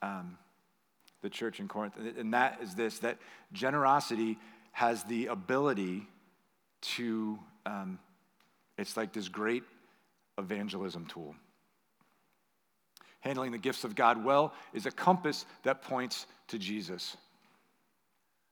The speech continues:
Last week, we talked about time, right? And we talked about the way Jesus handled his time.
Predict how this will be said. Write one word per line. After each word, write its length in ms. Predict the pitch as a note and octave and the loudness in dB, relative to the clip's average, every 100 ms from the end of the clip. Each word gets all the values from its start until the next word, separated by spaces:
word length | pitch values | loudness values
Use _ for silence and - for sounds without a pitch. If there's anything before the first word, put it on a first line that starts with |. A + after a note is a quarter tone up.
| _ | _
Last 240 | A#2+ C#3 - | 2 4 4
week, 160 | D3+ C#3+ | 2 2
we 100 | C3 | 0
talked 300 | B2+ B2+ B2+ | 2 2 4
about 400 | A#2 A#2 - - | 4 4 2 0
time, 400 | B2+ A2+ F#2+ E2+ - - _ _ _ _ _ - | 4 4 2 -6 -16 -20 _ _ _ _ _ -6
right? 140 | B2 | -4
And 100 | A#2 | -4
we 60 | A#2+ | -2
talked 300 | B2+ B2+ A#2+ | 2 2 2
about 240 | A#2 A2 | 0 0
the 80 | A#2 | -4
way 420 | A2+ B2 C3 B2+ - - | -2 0 0 -2 -8 -14
Jesus 420 | - B2 G#2 A#2+ - | -4 -4 -2 -6 -6
handled 400 | A#2 A#2 A2 - | -6 -4 -4 -4
his 240 | A2 G#2 | -6 -6
time. 440 | - G#2 G2+ F#2 | -4 -2 -2 -6